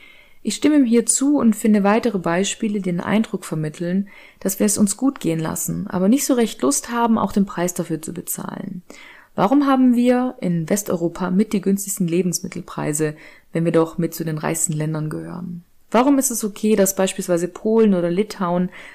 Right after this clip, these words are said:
Waffen an die Ukraine liefern, wir uns aber immer mit historischer Verantwortung entschuldigen, die es ganz im Gegenteil zwingend erforderlich machen müsste,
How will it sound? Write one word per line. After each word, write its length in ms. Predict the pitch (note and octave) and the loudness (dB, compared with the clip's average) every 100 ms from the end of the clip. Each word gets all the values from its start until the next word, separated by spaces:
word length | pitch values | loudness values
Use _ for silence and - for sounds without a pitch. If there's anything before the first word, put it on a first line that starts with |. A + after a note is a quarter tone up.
| - | -6
Waffen 280 | G3 G3 G#3+ | -4 2 4
an 140 | F#3+ | 4
die 80 | F#3 | 2
Ukraine 480 | G3 - F#3 B3+ D#4+ | 0 -2 0 2 4
liefern, 640 | G3+ F3+ - G#3 G#3+ G3+ | 4 2 0 0 0 0
wir 140 | A3 | 2
uns 120 | B3 - | 2 0
aber 300 | G3 G#3 C4 | 0 2 2
immer 180 | D4 | 4
mit 180 | C#4 B3+ | 4 2
historischer 540 | - - A3 A3+ - G3 | -2 -4 -2 0 -2 -2
Verantwortung 640 | - F3 F3+ F3 F3 F3 | -2 0 -2 -4 -6 -4
entschuldigen, 640 | F3 - F#3+ D#3+ D#3 D3+ D3+ - - - | -4 0 0 0 -4 -6 -8 -20 -20 -4
die 100 | F#3+ | 0
es 160 | F3+ - | 0 0
ganz 220 | G3 G3 | 0 2
im 80 | F#3 | 2
Gegenteil 580 | G#3+ B3+ G3+ F3+ D#3+ - | 4 4 2 0 -6 -6
zwingend 420 | - A3 A3+ A3 | -4 4 4 4
erforderlich 640 | F#3+ - G#3 F#3+ F3 - | 2 2 4 2 -2 -4
machen 280 | E3 D#3+ E3 | -4 -4 -4
müsste, 420 | D#3+ - G3 G3 | -4 -2 -2 -2